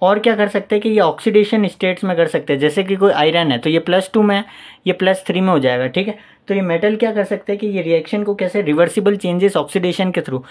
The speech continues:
कि ये एफ़ ई प्लस टू से एफ़ ई प्लस थ्री में और कोई प्रोडक्ट होगा उसका रिडक्शन हो जाएगा साइमल्टेनियस, तो ऐसे एक्ट कर सकते हैं।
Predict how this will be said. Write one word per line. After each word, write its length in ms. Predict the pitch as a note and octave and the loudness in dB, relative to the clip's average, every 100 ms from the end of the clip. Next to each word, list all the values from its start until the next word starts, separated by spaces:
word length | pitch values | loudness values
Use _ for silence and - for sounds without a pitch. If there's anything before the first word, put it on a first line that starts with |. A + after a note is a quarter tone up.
| - - | -20 -8
कि 80 | - | -2
ये 160 | F3+ F#3 | 2 2
एफ़ 140 | D#3+ | 2
ई 20 | G#3 | 2
प्लस 240 | G3 F#3 | 2 0
टू 80 | G#3 | 0
से 120 | G3+ | 0
एफ़ 120 | F3+ | 0
ई 40 | G3 | 0
प्लस 260 | F#3+ F#3 | 0 -2
थ्री 120 | - G#3 | 0 0
में 120 | G#3 | 2
और 80 | G3+ | 2
कोई 160 | F#3+ | 0
प्रोडक्ट 360 | - F3 F3+ F3+ | 2 2 2 2
होगा 200 | E3+ F#3 | 2 2
उसका 220 | D#3+ - G3 | 2 2 2
रिडक्शन 420 | D#3+ D3 D3 D3 | 2 0 0 0
हो 60 | |
जाएगा 220 | C3 B2 B2+ | 2 0 0
साइमल्टेनियस, 600 | C#3 B2+ C3 C3 C3+ C3 | 0 0 0 -2 -4 -4
तो 60 | D3 | -4
ऐसे 300 | D#3 G#3+ G3 | -2 0 -2
एक्ट 160 | F#3+ | -2
कर 140 | G3 F#3 | -4 -2
सकते 280 | F3 - | -2 -4
हैं। 80 | F#3 | -8